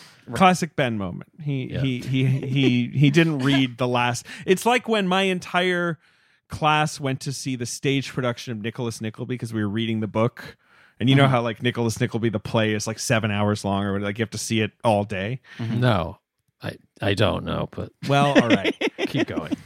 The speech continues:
Speaker 2: At the end, when the big twist was revealed, my entire class gasped,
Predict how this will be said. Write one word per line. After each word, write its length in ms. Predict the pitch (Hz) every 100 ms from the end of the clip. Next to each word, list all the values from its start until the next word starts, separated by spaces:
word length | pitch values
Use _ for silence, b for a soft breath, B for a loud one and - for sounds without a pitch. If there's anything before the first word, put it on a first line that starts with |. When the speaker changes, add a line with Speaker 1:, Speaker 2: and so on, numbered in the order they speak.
| - B B B B 262 277 233 -
Speaker 2:
At 140 | 170
the 160 | 214 196
end, 180 | 208 196
when 140 | 185
the 80 | 170
big 220 | 165 160
twist 280 | - 160 -
was 160 | 131
revealed, 320 | 131 123 117 113
my 140 | 135
entire 500 | 135 127 151 147 139
class 400 | - 135 117 110
gasped, 680 | 98 117 85 90 - - -